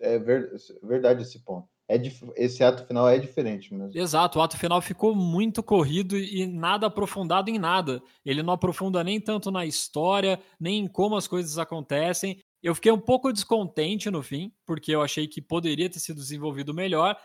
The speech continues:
Speaker 2: mas também a gente dá aquela relevada, como eu falei. É pra ser um filme mais blockbuster, é pra pegar todo mundo, famílias assistindo, então, é, esse deslize acaba passando batido quando você olha numa análise geral.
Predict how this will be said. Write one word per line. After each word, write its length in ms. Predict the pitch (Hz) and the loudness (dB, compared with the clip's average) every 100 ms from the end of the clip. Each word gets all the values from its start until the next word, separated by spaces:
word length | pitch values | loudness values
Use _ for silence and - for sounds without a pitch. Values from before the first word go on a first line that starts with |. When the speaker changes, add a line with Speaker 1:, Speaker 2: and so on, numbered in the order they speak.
| _ _ _ _ | _ _ _ _
Speaker 2:
mas 300 | 202 226 233 | 2 2 2
também 640 | - 247 180 185 208 208 _ _ | 0 0 0 0 -2 -6 _ _
a 100 | 190 | -6
gente 220 | 170 180 | -6 -6
dá 120 | 185 190 | -2 0
aquela 220 | 196 196 | 0 0
relevada, 560 | 196 233 170 165 175 | 2 2 6 6 6
como 140 | 180 185 | 2 -2
eu 60 | |
falei. 420 | 175 214 165 131 - | 2 2 2 0 -4
É 100 | 185 | -4
pra 160 | 202 196 | -2 -2
ser 120 | 175 | -2
um 80 | 160 | -4
filme 200 | 160 151 | -4 -4
mais 220 | 151 143 | -4 -2
blockbuster, 680 | 143 127 131 160 202 - 160 | -2 -2 0 2 2 0 -2
é 120 | 180 | -2
pra 120 | 180 | -4
pegar 300 | 170 156 151 | -4 -2 -4
todo 240 | - 147 131 | -4 -8 -6
mundo, 340 | 143 185 147 | -4 -6 -6
famílias 580 | - 143 139 175 160 135 | -8 -8 -6 -4 -4 -6
assistindo, 600 | - 160 - 180 202 208 _ _ - | -8 -10 -6 -6 -6 -8 _ _ -8
então, 560 | 240 - 170 180 190 - _ _ | -8 0 0 2 -2 -8 _ _
é, 380 | 165 156 156 160 | -2 2 2 0
esse 240 | 170 - 180 | -2 -4 -6
deslize 480 | 156 156 170 175 | -8 -4 -2 0
acaba 260 | 180 175 175 | -2 0 0
passando 380 | 175 175 180 180 | -2 -4 -4 -2
batido 380 | 180 - 175 180 | -2 -2 -8 -4
quando 180 | 190 | -4
você 220 | 180 160 175 | -2 0 2
olha 180 | 175 | 2
numa 180 | 180 180 | 0 -2
análise 380 | 175 175 170 170 | 0 0 -2 -2
geral. 460 | 156 202 160 127 | 0 2 4 2